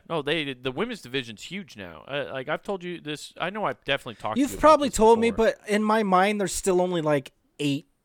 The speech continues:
Speaker 1: There's
Speaker 2: female
Speaker 1: a ton.
Speaker 2: wrestlers.
Speaker 1: The, the women's division's huge now, and it's a, actually one of the more popular divisions. Like, for a while, it was better than the men's division.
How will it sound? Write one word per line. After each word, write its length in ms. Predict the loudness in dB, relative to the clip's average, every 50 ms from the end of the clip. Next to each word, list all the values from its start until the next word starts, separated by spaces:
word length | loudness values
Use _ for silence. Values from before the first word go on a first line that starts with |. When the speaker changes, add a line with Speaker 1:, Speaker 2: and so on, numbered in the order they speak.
| _ _ _ -20 _ _ _ _ _ _ _ _ -18 -4
Speaker 1:
There's 220 | 0 0 2 4
Speaker 2:
female 220 | 4 2 4 2
Speaker 1:
a 20 | 2
ton. 80 | 2
Speaker 2:
wrestlers. 400 | 2 2 0 -4 -4 -6 -10 -14 -14 _ _ _ -18
Speaker 1:
The, 380 | -6 -2 0 0 0 0 -2 -2
the 140 | -4 -6 -6
women's 400 | -6 -8 -6 -6 -6 -6 -8 -12
division's 420 | -10 -6 -6 -6 -6 -8 -14 -18
huge 400 | -20 -16 -14 -12 -12 -12 -14 -14
now, 260 | -14 -12 -12 -12 -12 -12
and 60 | -14
it's 120 | -14 -14 -10
a, 60 | -2 0
actually 400 | 0 0 0 -2 -6 -8 -8 -8
one 800 | -10 -14 -20 -20 -20 -20 -20 -20 -20 -16 -8 -4 -4 -2 -2
of 80 | -4 -6
the 40 | -6
more 200 | -4 -4 -4 -4
popular 560 | -6 -8 -6 -6 -6 -6 -6 -10 -10 -10 -10
divisions. 560 | -10 -10 -8 -8 -8 -8 -8 -14 -16 -10 -8
Like, 160 | -8 -8 -6
for 100 | -4 -4
a 80 | -4 -2
while, 440 | 0 0 0 0 0 -2 -4 -8 -10
it 220 | -10 -10 -10 -10 -4
was 420 | 0 4 6 6 4 4 0 -10 -18
better 440 | -20 -6 -2 0 0 2 0 -2
than 140 | -2 -6 -10
the 60 | -8
men's 280 | -6 -6 -6 -6 -6 -10
division. 520 | -12 -12 -12 -12 -16 -16 -18 -20 -20 -20